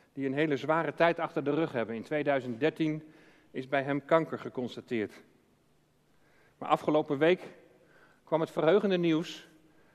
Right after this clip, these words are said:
dat hij kankervrij is. Kort erna krijgen ze bericht dat hun tweeëntwintigjarige zoon is omgekomen tijdens een skivakantie in de Franse Alpen.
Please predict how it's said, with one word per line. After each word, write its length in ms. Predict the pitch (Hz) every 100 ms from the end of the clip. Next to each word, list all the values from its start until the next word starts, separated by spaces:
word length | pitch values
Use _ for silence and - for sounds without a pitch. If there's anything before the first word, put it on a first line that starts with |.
| _ _
dat 120 | - 143
hij 120 | 139
kankervrij 760 | - 170 175 160 160 135 113
is. 280 | 104 - - _ _ _ _ _ _ _ _ _ _ _ _ _ _ _ _ _ _ _ _ _ - _ _
Kort 180 | 170 170
erna 520 | 151 143 131 131 127 - - - -
krijgen 300 | 147 139 123
ze 120 | 123
bericht 400 | 120 147 147 -
dat 140 | 135
hun 120 | 135
tweeëntwintigjarige 1000 | 117 156 156 143 160 135 123 131 131 127 110
zoon 280 | 139 143
is 100 | 127
omgekomen 720 | - 151 135 127 139 131 127 123 - - - -
tijdens 260 | - 127 120
een 60 | 117
skivakantie 640 | - 151 135 139 127 131
in 80 | 127
de 60 |
Franse 340 | 110 127 123 -
Alpen. 360 | 113 110 -